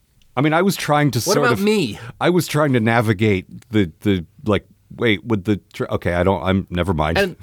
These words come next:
Speaker 2: the reason is it's a stupid made-up disease that's in a
Speaker 1: Uh, yeah.
Speaker 2: fucking cartoon.
Speaker 1: And if you, okay, if you went into, well, it goes after the, the Y chromosome,
Speaker 2: Yeah.
Speaker 1: which, unfortunately, you were born with,
Speaker 2: Yeah.
Speaker 1: regardless of your gender. So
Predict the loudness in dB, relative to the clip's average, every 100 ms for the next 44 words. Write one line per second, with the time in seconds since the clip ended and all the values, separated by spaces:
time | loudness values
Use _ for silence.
0 | -12 -6 -2 0 0 0 0 0 -2 -6
1 | -8 -4 -4 -2 -2 0 0 0 -4 -4
2 | -2 -2 -2 -8 -10 -12 -8 -4 -2 -2
3 | -4 -2 0 0 0 0 -2 -2 -4 -2
4 | -2 -2 -6 -4 0 0 0 -4 -2 -2
5 | 0 0 0 0 0 -2 0 0 0 0
6 | 0 0 0 0 -2 -2 -4 -4 -4 -2
7 | -4 -6 -6 -2 -2 0 0 0 0 2
8 | 0 0 -4 -4 -10 -10 -8 -4 -2 2
9 | 2 2 2 2 2 2 2 4 4 2
10 | 2 0 0 -2 0 2 2 2 -2 -2
11 | 0 0 0 -2 -6 -6 -4